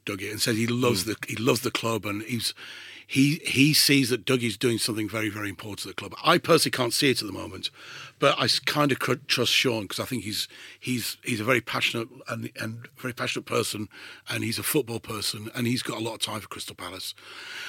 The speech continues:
Speaker 1: Um, I think, I think whatever's happening in the transfer market, I think it's, I think, I think Roy's, I think Roy's got input. I think Dougie's got input.
Speaker 2: Mm.
Speaker 1: Uh, I think maybe w-,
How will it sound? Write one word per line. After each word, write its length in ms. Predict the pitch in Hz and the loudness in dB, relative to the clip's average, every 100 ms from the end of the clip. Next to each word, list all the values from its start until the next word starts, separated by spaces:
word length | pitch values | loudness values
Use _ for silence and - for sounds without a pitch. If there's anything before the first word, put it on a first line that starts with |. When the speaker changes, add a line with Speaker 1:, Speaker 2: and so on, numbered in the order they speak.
| - - | -8 4
Speaker 1:
Um, 240 | 175 185 170 | 6 6 6
I 120 | 196 | 6
think, 320 | - 208 - | 6 4 6
I 60 | 180 | 6
think 160 | 214 | 6
whatever's 400 | 180 - 196 180 | 6 8 8 6
happening 280 | - 247 135 | 6 4 6
in 60 | 127 | 4
the 60 | |
transfer 460 | - 123 117 113 107 | 4 2 2 2 0
market, 320 | 104 98 127 | 0 -2 2
I 100 | 135 | 4
think 240 | 127 120 107 | 4 0 -2
it's, 140 | 107 - - | -6 -6 -4
I 80 | |
think, 320 | 107 120 107 104 | -2 -2 -2 -4
I 40 | |
think 260 | - 113 101 - - - | -4 -8 -10 -18 -16 -6
Roy's, 420 | 117 110 101 98 - | -2 -2 -2 -6 -10
I 80 | - | -10
think 180 | 107 107 | -8 -4
Roy's 260 | 113 110 98 | 0 0 -2
got 300 | - - 117 | -8 -8 -4
input. 420 | 123 147 147 - - - - - | -2 0 0 -2 -8 -20 -20 -20
I 60 | - | -10
think 200 | 107 92 | -10 -2
Dougie's 280 | 139 139 131 | -2 0 0
got 160 | 135 131 | 0 0
input. 360 | 131 120 120 - | 0 0 0 -2
Speaker 2:
Mm. 160 | 95 87 - - - | -6 -10 -12 -16 -4
Speaker 1:
Uh, 280 | 117 113 117 | 2 4 6
I 80 | 131 | 4
think 160 | 120 127 | 4 4
maybe 240 | 117 117 | 4 2
w-, 220 | 117 131 | -2 -8